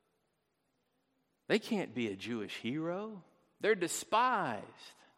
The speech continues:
We have to remember, of course, who the Samaritans were. They were the poor, the outcasts. They were the ones left behind after Israel had so sinned against the covenant of God that they received the final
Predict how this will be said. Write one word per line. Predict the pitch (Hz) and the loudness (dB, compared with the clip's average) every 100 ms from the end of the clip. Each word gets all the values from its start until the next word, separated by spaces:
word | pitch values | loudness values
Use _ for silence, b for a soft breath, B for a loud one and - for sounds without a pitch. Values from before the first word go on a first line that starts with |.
| _ _ _ _ _ _ _ _ | _ _ _ _ _ _ _ _
We | |
have | 180 180 | -6 2
to | |
remember, | 165 151 175 214 180 | 4 4 4 4 2
of | 143 | 2
course, | 185 175 170 | 2 2 4
who | 170 | 4
the | 156 | 4
Samaritans | - 151 160 170 165 165 156 147 - - b b b b b | 0 2 4 4 2 0 0 0 -4 -14 b b b b b
were. | 110 143 160 202 180 | 4 6 8 6 6
They | 160 | 6
were | 170 170 | 6 4
the | 143 | 2
poor, | 123 - 156 160 190 | -2 0 2 4 4
the | 165 139 | 2 2
outcasts. | 143 160 - 175 160 185 - | 2 2 0 -2 0 0 0
They | 131 170 | 4 6
were | 196 175 | 6 4
the | 160 | 2
ones | 151 156 117 | 2 0 -2
left | 120 139 170 - | 0 2 0 2
behind | 143 139 147 180 165 | 2 4 2 2 2
after | 131 156 - 165 | 0 0 0 2
Israel | 127 151 147 160 170 185 156 | 6 4 2 0 2 2 0
had | 147 120 B B B - | 0 -2 B B B -10
so | - - 185 202 208 202 | -8 2 6 6 6 4
sinned | 190 - 175 175 185 | 0 0 2 2 2
against | 156 135 160 160 143 | 0 2 0 -2 -2
the | |
covenant | 135 - 160 165 170 165 135 | -2 2 2 2 0 0 0
of | 117 110 | -2 2
God | 135 147 160 143 | 4 4 2 0
that | 131 131 | -2 0
they | 131 123 B B B | 0 -2 B B B
received | 123 131 - 170 160 | 0 0 4 6 6
the | 127 | 2
final | - 143 156 180 180 | 0 2 2 2 0